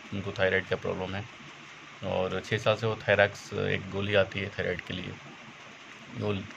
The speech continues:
रोज़ लेती थी। और कभी-कभी भी gap हो गया, एक दिन, दो दिन, कभी भूल से छूट गया, छूट जाती थी गोली, तो उनको इतना, मतलब बहुत ही back pain में बहुत तेज़ दर्द होता था, कभी-कभी pain killer लेना पड़ता था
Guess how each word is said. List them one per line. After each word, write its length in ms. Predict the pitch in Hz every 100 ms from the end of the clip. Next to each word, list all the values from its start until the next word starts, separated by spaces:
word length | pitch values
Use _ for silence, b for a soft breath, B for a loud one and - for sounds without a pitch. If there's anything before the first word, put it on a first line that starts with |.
| - 113
रोज़ 260 | 113 113
लेती 260 | 104 101 104
थी। 160 | - 95 - - - - - - - - - - - -
और 480 | 101 101 50 50 98 - - - - - - - -
कभी-कभी 440 | 117 120 127 135
भी 160 | 139 139
gap 280 | 131 127 123
हो 100 | 113
गया, 220 | 117 110
एक 220 | 110 104
दिन, 180 | 107 107
दो 160 | 107 101
दिन, 180 | 110
कभी 280 | 110 107 107
भूल 240 | 101 110 104
से 100 | 110
छूट 200 | 110 101
गया, 260 | 101 101
छूट 220 | 98 101
जाती 240 | 101 95 98
थी 80 | 95
गोली, 180 | 98
तो 80 | 98
उनको 160 | 123 123
इतना, 240 | 120 135 120 - 104 95 95 113
मतलब 200 | 101 123
बहुत 260 | 120 131 131
ही 60 |
back 220 | 117 120 117
pain 120 | 120
में 220 | 120 120
बहुत 180 | 113 117
तेज़ 220 | 123 110
दर्द 220 | 98 92
होता 200 | 95 92
था, 220 | 90 92 92
कभी-कभी 360 | 101 101 107
pain 220 | 98 104
killer 240 | 101 104 101
लेना 200 | 101 98
पड़ता 280 | 98 95 90
था 260 | 92 92